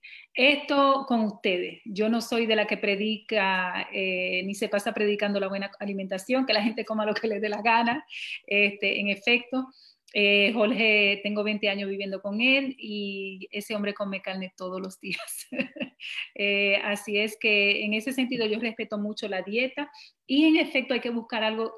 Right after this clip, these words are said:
que sea lo que funcione para tu cuerpo. A mí me funcionó ser vegetariana. Eh, yo ahora tengo vegan ya trece, tres años, perdón, tres a cuatro años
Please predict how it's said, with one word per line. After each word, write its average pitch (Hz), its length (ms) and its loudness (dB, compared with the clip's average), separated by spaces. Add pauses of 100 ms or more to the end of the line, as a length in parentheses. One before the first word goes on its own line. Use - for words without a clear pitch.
(140)
que 226 120 2
sea 233 180 -2
lo 240 100 -2
que 254 100 -2
funcione 240 600 -2
para 190 240 -4
tu 180 120 -10
cuerpo. - 460 -12 (340)
A 226 120 2
mí 233 120 6
me 262 120 8
funcionó 254 480 -2
ser 208 160 -8
vegetariana. 190 760 -6 (360)
Eh, 196 180 2
yo 202 140 4
ahora 220 180 4
tengo 220 300 -2
vegan 214 420 -2
ya 196 280 0
trece, 208 760 -4 (100)
tres 226 300 -2
años, 190 340 -6
perdón, 175 360 -12
tres 233 320 -2
a 226 80 -6
cuatro 202 360 -2
años 185 360 -6